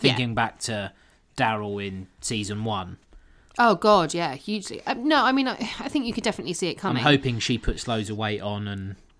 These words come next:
Speaker 2: you know, becomes a much
Speaker 1: Bulks
Speaker 2: better
Speaker 1: up.
Speaker 2: actress. Yeah, yeah, 'cause <laughs> t-, Jesus, man, Daryl in season one is, like, the skinniest guy.
Speaker 1: He's a little weed.
Speaker 2: Yeah,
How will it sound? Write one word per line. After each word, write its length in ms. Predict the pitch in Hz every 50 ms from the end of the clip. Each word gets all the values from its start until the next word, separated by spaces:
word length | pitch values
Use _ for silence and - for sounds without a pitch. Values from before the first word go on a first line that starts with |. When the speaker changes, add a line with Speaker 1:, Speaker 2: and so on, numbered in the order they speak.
| _ -
Speaker 2:
you 140 | 110 101 98
know, 140 | 92 90 90 - - - _
becomes 300 | - - - 107 95 101
a 40 | 104
much 260 | 90 104 - 214 202
Speaker 1:
Bulks 280 | - 165 - - 208 190
Speaker 2:
better 40 | 165
Speaker 1:
up. 120 | 143 110
Speaker 2:
actress. 340 | - - - 95 90 - -
Yeah, 180 | - 120 123 - - - - - - - - - - - -
yeah, 200 | - 110 98 92 92 - - -
'cause 280 | - 117 104 - - - - -
<laughs> 100 | - _
t-, 200 | - - - 180
Jesus, 540 | 170 - - 285 320 339 262 170 156 - -
man, 240 | - 127 - 95 -
Daryl 400 | - 214 247 262 262 247 233 220
in 100 | 214 202
season 340 | - - 220 220 180 180 165
one 200 | 180 196 175 135
is, 260 | 123 120 113 - -
like, 180 | 156 160 156 -
the 60 | 165 160
skinniest 520 | - - - 233 220 214 202 190 175 -
guy. 240 | - 196 196 165 107
Speaker 1:
He's 120 | - 240 233
a 40 |
little 220 | 240 233 143 208 214
weed. 380 | 214 240 233 202 185 165 - - _ _ - - -
Speaker 2:
Yeah, 260 | 165 185 175 131